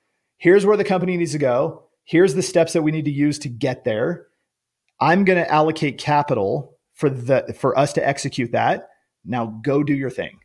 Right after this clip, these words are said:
And then everybody went, they executed their steps. We get to the next phase. Okay, great. Let's, let's, let's assess where we are. Let's set our new, our, our new objectives. What are we trying to do next? And that's how we operate the company still to this day.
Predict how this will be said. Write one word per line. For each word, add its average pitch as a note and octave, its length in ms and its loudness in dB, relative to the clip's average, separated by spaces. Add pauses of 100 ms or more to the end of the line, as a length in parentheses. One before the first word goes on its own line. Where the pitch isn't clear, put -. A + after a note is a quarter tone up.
(160)
And B2 120 -6
then A#2 100 -4
everybody B2 360 -4
went, C#3+ 200 -4
they B2 120 2
executed A#2 340 -4
their A2 100 -2
steps. F#3 460 0
We B2 100 -4
get B2+ 120 -2
to C3+ 60 -6
the A#2+ 100 -4
next A#2+ 180 -2
phase. F#2 380 -2 (440)
Okay, B2+ 140 2
great. F3+ 260 6 (240)
Let's, A#2 240 -4
let's, A2+ 460 -4
let's A#2+ 240 -2
assess C3 280 0
where C3 100 2
we B2 120 0
are. G#3 380 2 (320)
Let's C3+ 200 2
set D3+ 180 6
our C#3+ 100 4
new, C#3 500 0 (220)
our, B2+ 180 2
our C3 140 2
new C#3 200 0
objectives. A#2 540 -2
What A#2+ 100 0
are C3 40 -2
we C#3 80 -2
trying C3+ 180 -2
to C3 80 -2
do B2 100 -4
next? - 460 -8 (400)
And B2+ 160 0
that's C3+ 220 0
how C#3+ 160 6
we C3+ 160 0
operate A#2+ 300 0
the - 40 -10
company A#2 300 -2
still A#2 220 -2
to A2 100 -12
this G2 160 -10
day. - 280 -8